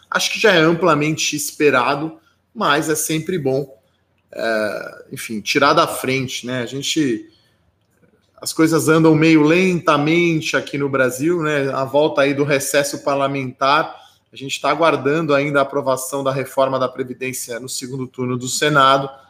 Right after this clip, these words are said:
deve ser semana que vem, terça-feira que vem está marcado dia vinte e dois, né? Então,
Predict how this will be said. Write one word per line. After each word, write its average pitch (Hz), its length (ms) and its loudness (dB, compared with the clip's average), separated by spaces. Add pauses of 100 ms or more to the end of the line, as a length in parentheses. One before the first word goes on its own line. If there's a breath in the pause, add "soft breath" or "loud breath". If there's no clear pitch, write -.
(120)
deve 160 280 4
ser - 260 4
semana 156 440 2
que 160 160 -4
vem, 143 340 -2 (400 soft breath)
terça-feira 165 880 4
que 143 160 -8
vem 120 220 -8
está 139 240 -4
marcado 123 600 -2
dia 127 260 0
vinte 131 400 -4
e 143 60 -4
dois, 110 340 -4
né? 127 140 -4
Então, 139 480 0